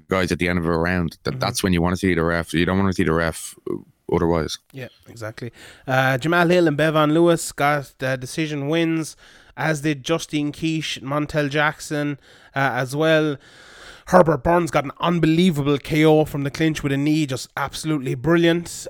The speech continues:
Speaker 2: And then the, the two English lads, uh, Aaron Lallen and Brett Johns, or sorry, Brett John-,
Speaker 1: English?
Speaker 2: English, sorry.
Speaker 1: <laughs>
Speaker 2: Whoa, whoa, whoa.
Speaker 1: Whoa, whoa.
Speaker 2: Whoa, back off the truck there, Johnny. British. British, I should say. Brett Johns, Wales' own Brett Johns.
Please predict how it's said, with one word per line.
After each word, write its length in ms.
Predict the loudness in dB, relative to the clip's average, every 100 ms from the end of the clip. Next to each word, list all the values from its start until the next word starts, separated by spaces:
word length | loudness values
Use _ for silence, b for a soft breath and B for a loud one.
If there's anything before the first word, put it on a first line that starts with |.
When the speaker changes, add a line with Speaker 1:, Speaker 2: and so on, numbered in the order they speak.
| -6
Speaker 2:
And 240 | -2 2
then 300 | 4 4 4
the, 440 | 4 4 6 4 2
the 100 | 0
two 160 | 4
English 360 | 4 4 0 0
lads, 540 | 2 0 -2 -10 -14 -6
uh, 220 | -2 0
Aaron 260 | 2 2 4
Lallen 340 | 2 2 0
and 160 | -2 -2
Brett 200 | -2 -2
Johns, 480 | 0 0 0 -2 -4
or 100 | -2
sorry, 300 | 2 2 2
Brett 240 | -2 -4
John-, 140 | 0 2
Speaker 1:
English? 360 | 4 6 6
Speaker 2:
English, 220 | 6 6 8
sorry. 300 | 10 10 6
Speaker 1:
<laughs> 0 |
Speaker 2:
Whoa, 180 | 4 8
whoa, 120 | 10
whoa. 380 | 10 10 10 8
Speaker 1:
Whoa, 760 | 10 10 10 6 4 4 4
whoa. 320 | 4 4 6 8
Speaker 2:
Whoa, 480 | 10 10 8 2 0
back 180 | 0 0
off 140 | -2
the 80 | 0
truck 240 | 2 4
there, 180 | 4 2
Johnny. 280 | 2 0 -2
British. 640 | -6 0 2 2 -2 -8 -18 _
British, 320 | -4 -2 -2
I 140 | -6 -12
should 160 | -12
say. 140 | -8 -6
Brett 240 | -6 -4
Johns, 280 | -4 -4 -2
Wales' 480 | 2 2 0 -4 -2
own 180 | -2 -2
Brett 200 | -4 -4
Johns. 340 | -4 -4